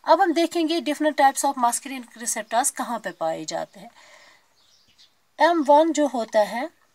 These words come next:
that is present in autonomic ganglia, autonomic ganglia and gastric glands।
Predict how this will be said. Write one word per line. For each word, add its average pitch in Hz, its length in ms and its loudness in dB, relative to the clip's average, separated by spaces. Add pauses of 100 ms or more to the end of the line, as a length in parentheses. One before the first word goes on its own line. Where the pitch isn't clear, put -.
(120)
that 269 240 4
is 302 100 -4
present 247 420 -8
in 320 80 -8 (1700)
autonomic 226 680 -4 (3750)
ganglia, 175 760 -8 (920)
autonomic 233 500 -4 (360)
ganglia 180 500 0 (460)
and 220 220 -6 (400)
gastric 196 480 -4 (3250)
glands। 180 640 -6